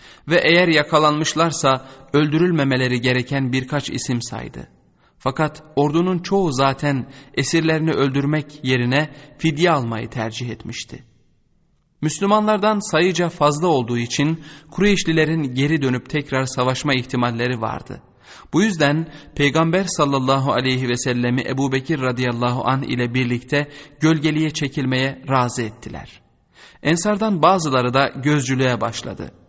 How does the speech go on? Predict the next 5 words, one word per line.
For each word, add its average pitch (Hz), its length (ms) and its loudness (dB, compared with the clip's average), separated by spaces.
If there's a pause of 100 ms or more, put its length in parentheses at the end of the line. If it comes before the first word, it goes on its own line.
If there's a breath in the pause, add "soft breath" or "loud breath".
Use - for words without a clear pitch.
(480 loud breath)
Sa'd 190 340 4
İbni 135 220 0
Muaz 127 360 2
radıyallahu 120 600 0
anh 151 240 2